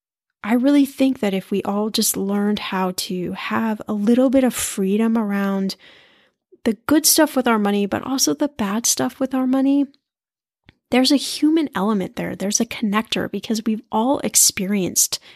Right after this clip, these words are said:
good and bad when it comes to our money. So I think if we can meet each other on a human level, that's really where those aha moments are. And maybe some of those relationships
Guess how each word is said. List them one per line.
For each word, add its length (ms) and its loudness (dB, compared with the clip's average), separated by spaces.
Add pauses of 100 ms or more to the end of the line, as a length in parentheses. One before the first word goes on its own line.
(180)
good 380 4
and 140 -2
bad 300 -4
when 160 -6
it 100 -10
comes 340 -4
to 120 -6
our 100 -8
money. 320 -6
So 220 2
I 60 0
think 220 2
if 120 -6
we 80 -2
can 240 -2
meet 200 2
each 200 0
other 280 -6
on 160 -8
a 40 -4
human 480 2
level, 480 0 (720)
that's 320 0
really 260 4
where 560 -2 (720)
those 200 2
aha 500 2
moments 420 2
are. 420 -2
And 100 0
maybe 240 2
some 300 4
of 160 2
those 300 0
relationships 880 -4